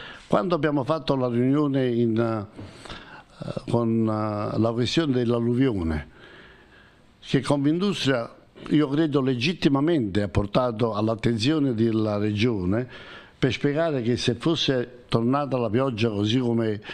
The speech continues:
quattro o cinque anni fa, Benevento, la provincia di Benevento e la Regione Campania avrebbero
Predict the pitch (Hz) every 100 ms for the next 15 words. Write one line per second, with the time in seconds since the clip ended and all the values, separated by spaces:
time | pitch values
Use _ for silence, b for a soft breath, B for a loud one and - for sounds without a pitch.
0 | B B 131 127 117 95 127 120 117 107
1 | 107 95 90 82 120 B B B B B
2 | B B - 120 143 156 147 95 90 82
3 | - 113 123 147 147 98 101 95 92 90
4 | 175 - 80 90 104 117 127 123 151 117
5 | 92 90 80 104 101 107 78 98 123 B
6 | B B B B - - 135 180 156 139
7 | 135 131 -